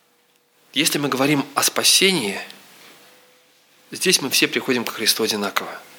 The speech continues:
И в этом милость и чудо, что независимо от того, принадлежим мы к израильскому народу или к какому другому,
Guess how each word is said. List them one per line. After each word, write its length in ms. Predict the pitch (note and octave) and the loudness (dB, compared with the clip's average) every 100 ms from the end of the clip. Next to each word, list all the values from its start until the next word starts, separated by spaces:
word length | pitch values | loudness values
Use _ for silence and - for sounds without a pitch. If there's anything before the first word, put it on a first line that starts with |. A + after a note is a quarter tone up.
| - - | -14 -4
И 80 | B2+ | -2
в 40 | |
этом 240 | F3+ E3+ D3+ | 0 0 2
милость 320 | F3+ D#3+ C#3 | 2 4 4
и 40 | |
чудо, 320 | - G#3 F3+ | 2 2 2
что 160 | C#3+ C3 | 0 0
независимо 500 | D3+ F#3+ F#3 - E3 | 0 0 0 -2 -4
от 80 | D#3+ | -2
того, 200 | D#3 C#3+ | -2 0
принадлежим 560 | A#2 A2+ B2 A#2 D#3 | -2 -2 0 2 2
мы 120 | E3 B2 | 0 -6
к 300 | - - A2 | -12 -12 -2
израильскому 480 | A#2 D#3 - B2 | 0 0 -2 -2
народу 200 | A#2 A#2 | 0 2
или 80 | G#2+ | 2
к 60 | G#2+ | 0
какому 320 | A2+ D3 A#2 | -2 0 0
другому, 500 | A2 A2 G3 E3+ | 0 2 2 2